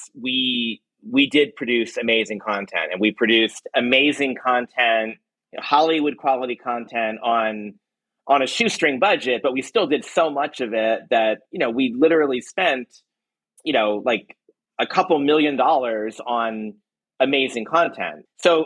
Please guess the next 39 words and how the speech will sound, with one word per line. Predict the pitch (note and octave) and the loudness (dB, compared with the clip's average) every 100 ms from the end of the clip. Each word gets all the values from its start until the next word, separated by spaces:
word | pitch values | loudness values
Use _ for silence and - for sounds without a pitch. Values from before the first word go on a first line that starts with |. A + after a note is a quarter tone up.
| D#3 | 0
okay, | D#3+ D#3+ | 0 -4
it's | C#3+ | -2
one | F3 | -2
thing | F3 D3+ | -2 -6
to | |
say | C3+ E3 | -2 -2
we | C#3+ | -2
have, | C3+ B2+ B2 | 0 0 0
okay, | B2+ E3+ C3+ | -4 -4 0
we | C#3+ | 0
have, | C3 | 2
like, | B2+ G#2+ | -2 -4
ten | - F#3+ | -2 2
million | F#3 E3 | 2 2
dollars | D#3 D3+ C#3+ | 2 2 0
worth | C3 B2+ | -2 -8
of | |
content | - D#3 D#3 B2+ A#2 A#2+ | -4 -4 -2 -2 -2 -4
that | F#2+ | -2
we | A#2 | 0
did | A#2 B2+ | 2 0
for | - A#2+ | 0 0
a | |
couple | C#3 C3+ C3 | 2 0 0
million | B2+ A#2 | -2 0
dollars, | A#2+ D#3 C#3+ A#2+ A2+ A2+ G#2 | 2 2 2 0 0 -4 -4
but | B2+ - | -6 0
then | C3 C3 B2 A#2 _ _ _ _ _ _ _ _ _ | 2 2 -4 -18 _ _ _ _ _ _ _ _ _
maybe | A2+ B2+ C#3 | -2 0 2
we | C#3 C#3 | 2 2
could | C#3+ | 2
have | B2 | 2
done | C3+ B2+ B2 A#2+ G#2+ | 2 2 0 -4 -4
half | B2+ E3 - | 0 0 2
that | C#3 - | 0 2
content | C3+ B2+ A#2+ B2+ A#2+ A#2 A#2 _ - | -4 -4 -4 -4 -2 -4 -8 _ -2
and | B2+ A#2+ A2+ A2 | 0 0 -4 -8
started | - C3 B2 A#2+ - | 0 2 2 -2 -4
to, | C3 A#2 A2+ A2 G#2+ | 0 2 2 0 -2